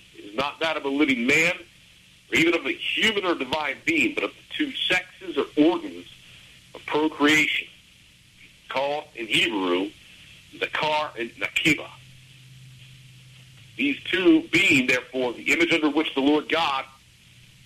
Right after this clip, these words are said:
appeared usually to his chosen people. <coughs> But this is so, is now undeniably proven by almost all the symbologists, Hebrew scholars,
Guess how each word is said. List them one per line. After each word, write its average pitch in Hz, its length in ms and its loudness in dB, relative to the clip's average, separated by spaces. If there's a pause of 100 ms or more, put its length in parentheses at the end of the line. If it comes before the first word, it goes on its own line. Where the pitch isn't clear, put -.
appeared 151 280 4
usually 139 300 2
to 113 80 4
his 110 160 4
chosen 139 380 2
people. - 400 0 (880)
<coughs> 1077 40 2 (1700)
But - 120 -10
this 202 240 0
is 131 80 -18 (160)
so, 123 400 0 (640)
is 101 60 -12
now 120 180 -2
undeniably 165 580 -4
proven 156 340 4
by 113 100 -2
almost 127 380 -4 (140)
all 170 540 0
the 147 80 -10
symbologists, - 1160 -4 (760)
Hebrew 160 340 2
scholars, 170 500 0